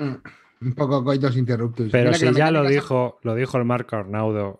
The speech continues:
Speaker 2: y es que,
Speaker 1: Sí.
Speaker 2: tío, al final, tronco, tío, si
Speaker 1: Ya.
Speaker 2: ya un tío juega una partida y dice, "Esto está roto", y estamos hablando de un pavo que tiene la carrera como prescriptor de Marco Arnaudo,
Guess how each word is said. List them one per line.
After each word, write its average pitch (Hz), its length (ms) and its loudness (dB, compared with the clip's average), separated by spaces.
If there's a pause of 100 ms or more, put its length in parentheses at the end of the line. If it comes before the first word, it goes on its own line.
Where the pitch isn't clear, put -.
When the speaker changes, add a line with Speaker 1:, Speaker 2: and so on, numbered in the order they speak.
Speaker 2:
y 107 120 -6
es 110 100 -6
que, 120 200 -2
Speaker 1:
Sí. 127 100 2
Speaker 2:
tío, 131 200 4
al 123 80 0
final, 120 360 -2
tronco, 135 720 -4
tío, 107 300 -2
si 160 100 0
Speaker 1:
Ya. 156 160 4
Speaker 2:
ya 175 240 2 (840)
un 160 200 0
tío 107 460 -4 (140)
juega 175 280 2
una 175 220 0
partida 107 500 -6
y 117 80 -4
dice, 113 280 -2
"Esto 113 180 0
está 123 240 -2
roto", 104 480 -4
y 113 120 4
estamos 143 300 0
hablando 143 240 0
de 135 80 4
un 123 100 0
pavo 120 420 -2 (540)
que 117 120 2
tiene 135 220 4
la 117 180 -2
carrera 107 640 -4 (340)
como 113 240 2
prescriptor 110 800 -2 (560)
de 117 160 -4
Marco 110 300 0
Arnaudo, 107 520 -4